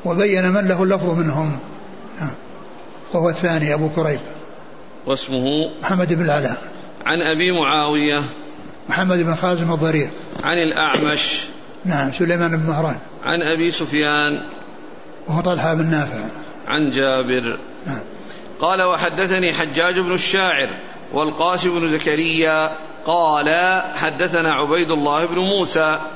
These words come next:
Speaker 2: عن شيبان عن الأعمش عن أبي صالح وأبي سفيان عن جابر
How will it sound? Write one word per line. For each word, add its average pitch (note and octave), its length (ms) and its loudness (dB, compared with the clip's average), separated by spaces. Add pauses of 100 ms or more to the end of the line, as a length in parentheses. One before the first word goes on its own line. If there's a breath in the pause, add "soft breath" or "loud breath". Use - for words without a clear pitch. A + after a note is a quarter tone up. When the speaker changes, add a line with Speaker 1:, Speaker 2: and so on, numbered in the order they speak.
(280)
Speaker 2:
عن F3 180 0
شيبان D#3+ 760 2 (320)
عن F3 140 0
الأعمش D#3+ 680 2 (320)
عن F#3+ 160 2
أبي F#3+ 340 2
صالح F#3+ 580 2
وأبي E3+ 420 2
سفيان D3+ 600 0 (380 loud breath)
عن D#3 260 2
جابر D#3 640 2